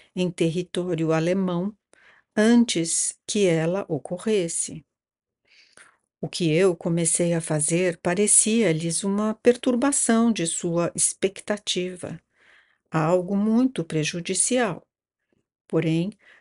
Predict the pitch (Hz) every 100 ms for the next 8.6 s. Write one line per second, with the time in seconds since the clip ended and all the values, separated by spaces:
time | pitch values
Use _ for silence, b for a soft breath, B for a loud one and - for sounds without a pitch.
0 | - 175 165 165 - 202 208 214 - 247
1 | 220 247 233 175 - 175 170 165 165 185
2 | 185 151 165 160 170 165 147 - - 165
3 | 170 160 175 185 170 151 - 196 214 180
4 | - _ 202 202 - - - - - 233
5 | 240 - 165 165 - 156 156 - - _
6 | _ _ B B B _ - 160 - 139
7 | 135 156 196 214 208 202 202 202 196 -
8 | 185 185 175 180 226